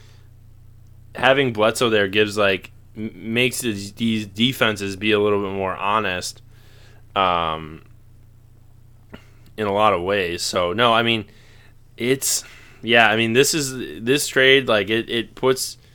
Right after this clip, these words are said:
I think, pressure solely on, on Jason Kidd, 'cause they,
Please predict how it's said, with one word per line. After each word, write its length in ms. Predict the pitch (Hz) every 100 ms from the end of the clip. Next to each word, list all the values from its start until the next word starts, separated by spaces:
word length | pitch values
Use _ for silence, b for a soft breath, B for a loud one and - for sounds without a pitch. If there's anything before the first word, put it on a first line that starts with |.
| b b b
I 160 | - 113
think, 200 | 120 110
pressure 360 | 113 110 110
solely 420 | 98 - 110 107 104
on, 240 | 101 101
on 160 | 95 101
Jason 420 | 98 101 101 95
Kidd, 300 | - 95 87
'cause 160 | 92
they, 320 | 90 104 104